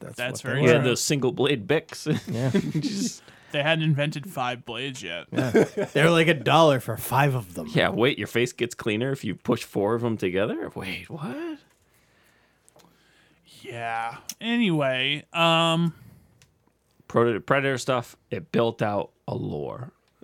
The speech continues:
Speaker 1: It did.
Speaker 3: That's what it did. And
Speaker 1: I
Speaker 3: it
Speaker 1: mean, after
Speaker 3: created,
Speaker 1: this, you
Speaker 3: it
Speaker 1: got,
Speaker 3: created this
Speaker 1: you got
Speaker 3: kind of
Speaker 1: Predator two, you got A V P, A V P Requiem, you had,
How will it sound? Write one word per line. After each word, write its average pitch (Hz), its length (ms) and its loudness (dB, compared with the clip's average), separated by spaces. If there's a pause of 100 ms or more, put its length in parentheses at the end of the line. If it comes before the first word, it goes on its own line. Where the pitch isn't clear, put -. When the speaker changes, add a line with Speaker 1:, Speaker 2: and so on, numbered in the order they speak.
Speaker 1:
It 101 100 -12
did. 220 200 6
Speaker 3:
That's 104 180 0
what 110 140 2
it 110 120 -2
did. 101 260 0
And 101 80 -2
Speaker 1:
I 120 40 4
Speaker 3:
it 135 40 6
Speaker 1:
mean, 139 100 4
after 131 100 4
Speaker 3:
created, 139 360 6
Speaker 1:
this, 190 200 0
you 160 60 2
Speaker 3:
it - 20 4
Speaker 1:
got, 151 160 2
Speaker 3:
created 123 540 2
this - 440 -2
Speaker 1:
you 135 120 2
got 123 140 2
Speaker 3:
kind 110 120 0
of - 20 0
Speaker 1:
Predator 160 440 4
two, 208 320 2
you 196 200 0
got 113 220 0
A 139 220 2
V 143 200 0
P, 170 440 -2
A 135 180 2
V 131 200 2
P 143 420 2
Requiem, 180 840 0
you 127 160 2
had, 110 480 -2